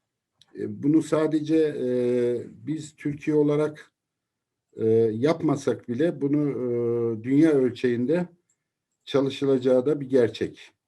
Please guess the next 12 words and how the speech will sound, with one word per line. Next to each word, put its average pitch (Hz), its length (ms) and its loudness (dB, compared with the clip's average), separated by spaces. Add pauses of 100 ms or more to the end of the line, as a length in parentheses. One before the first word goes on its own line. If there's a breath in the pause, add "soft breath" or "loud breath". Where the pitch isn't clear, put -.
(260)
E, 92 360 -4 (340)
çünkü, 113 480 -6 (680)
e, 101 260 2
böyle 127 280 2
bir 123 140 0
laboratuvarı 117 760 0
şu 135 240 -6
anda 120 560 -4
dünyada 117 460 -2
bulmak 139 340 -4
mümkün 110 380 -4
değil. 110 320 -6